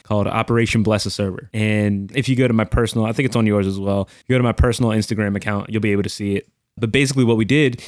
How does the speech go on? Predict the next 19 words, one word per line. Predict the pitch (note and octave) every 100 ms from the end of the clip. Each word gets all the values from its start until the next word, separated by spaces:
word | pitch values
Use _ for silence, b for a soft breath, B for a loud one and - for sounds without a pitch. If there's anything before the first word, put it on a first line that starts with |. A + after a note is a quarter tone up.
| B
was | A#2+ A2+ G2+
we |
just | A#2+ C3
posted | - C#3 D3+
a |
video | B2 C#3 A2+ G2 -
online | A2+ A2 A2 A2+ G2+ F#2
explaining | - - - A#2 A#2+ A#2 G2 F#2 _
this. | G2+ A2 A#2 F2+ -
A |
lot | A2+ A#2
of |
servers | A#2 A#2+ A#2+ A#2
were | A2+
out | G#2+
of | F#2+ A2+
work | B2+ D#3 -
last | D3+ C#3
year, | C#3+ C3+ C3+